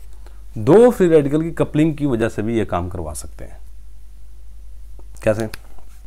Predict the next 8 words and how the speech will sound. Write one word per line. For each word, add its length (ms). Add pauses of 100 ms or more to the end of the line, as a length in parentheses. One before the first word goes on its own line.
(580)
जिस 140
तरह 100
एक 140
free 140
radical 260
ये 140
है, 120 (1900)
आरओ, 1000